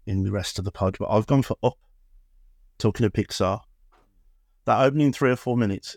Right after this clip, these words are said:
is the most I've ever bawled in a cinema. I was there. I didn't have, Jacob wasn't born. I didn't have my little boy at the time. I was just watching it. And it's,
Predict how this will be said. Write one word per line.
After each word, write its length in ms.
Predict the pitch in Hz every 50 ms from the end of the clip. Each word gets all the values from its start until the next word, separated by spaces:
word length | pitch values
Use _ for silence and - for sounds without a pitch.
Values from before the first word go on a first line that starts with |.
| _ -
is 180 | 123 110 101 -
the 400 | 113 107 104 98 98 98 92 -
most 460 | - 117 113 117 120 127 127 117 - 110
I've 140 | 101 101 - _
ever 240 | - 117 117 131 135
bawled 500 | 113 117 113 98 95 95 98 101 - - _ _ _
in 140 | - 95 98
a 60 | 101
cinema. 480 | - - 107 95 90 90 90 92 95 - _ _ _ _ _ _ _ _ _ _ _ _ _ _ _ _ _ _ _ _ _ _ -
I 120 | - 101
was 200 | 98 98 98 - _ _ _ _ _ _ -
there. 480 | 107 113 117 117 110 104 110 127 127 - _ _ _ _ _ _ _ -
I 40 | -
didn't 160 | 107 110 117
have, 160 | 113 113 120 - _ _ _ -
Jacob 340 | - 113 107 104 - 113 107
wasn't 200 | 104 101 98 92
born. 180 | 98 98 101
I 40 | 101
didn't 160 | 98 101 101
have 80 | 101 101
my 80 | 101 98
little 140 | 95 78
boy 160 | 95 104 98 98
at 60 | 82
the 60 | -
time. 280 | - - 92 92 95 -
I 160 | _ _ _ _
was 140 | - 98 -
just 300 | - - 107 - - - - _ _ _ _ _
watching 400 | 110 104 101 101 - - 95 92
it. 140 | 92 104 - _ _ _ _ _ _ - _ _ _ _ _ _ _ _ _ _ _ _ _ _ _ -
And 300 | 143 123 120 117 - - - - -
it's, 360 | 147 143 - - - - -